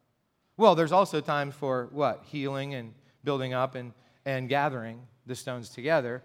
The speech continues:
because he was, he was the king of Israel, which was God's chosen people, and God wanted the people of Israel to expand so that the, the God of the universe could be in charge of those nations.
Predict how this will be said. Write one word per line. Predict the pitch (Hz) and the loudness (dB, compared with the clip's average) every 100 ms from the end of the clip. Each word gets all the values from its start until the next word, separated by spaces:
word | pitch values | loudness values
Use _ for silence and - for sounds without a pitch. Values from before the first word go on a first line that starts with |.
| - - _ | -16 -20 _
because | 170 - 170 - | -4 0 -2 -2
he | 233 240 | -4 0
was, | 240 202 180 - - - - | 4 4 4 -2 -18 -20 -20
he | - 254 | -8 -2
was | 262 226 160 | 2 0 0
the | 170 | -6
king | - 214 196 | -6 -6 -2
of | 165 131 | -2 -2
Israel, | 170 196 - 139 135 | -2 -2 -2 -2 0
which | 151 147 | -2 -2
was | 156 127 | -4 -4
God's | 131 170 170 - | -2 0 0 -2
chosen | - 185 151 143 | -6 -6 -6 -10
people, | 185 180 147 139 | -10 -10 -6 -6
and | 135 | -4
God | 139 156 160 | 0 0 0
wanted | 143 170 165 151 - - | 0 -2 -4 -8 -16 -6
the | 135 | -4
people | 143 170 165 143 139 | -4 -6 -4 -2 -2
of | 131 135 | -2 -2
Israel | 185 - 139 131 | -4 -4 -4 -4
to | 151 | -4
expand | 139 131 - 180 170 131 156 160 - _ - | -6 -6 -8 -6 -4 -4 -8 -12 -20 _ -10
so | - 151 | -2 0
that | 147 123 | 0 -4
the, | 139 - | -6 -6
the | 131 | -6
God | 131 151 151 | 0 2 2
of | 139 | 0
the | 131 | -4
universe | 135 170 135 123 127 | -4 -4 -4 -4 -4
could | - 143 | -8 -8
be | 135 | -6
in | 135 131 | -6 -6
charge | 131 156 123 110 - _ _ _ | -4 -4 -4 -8 -18 _ _ _
of | 120 123 | -8 -6
those | 127 123 | -6 -8
nations. | 160 160 - 87 - | -12 -14 -16 -20 -20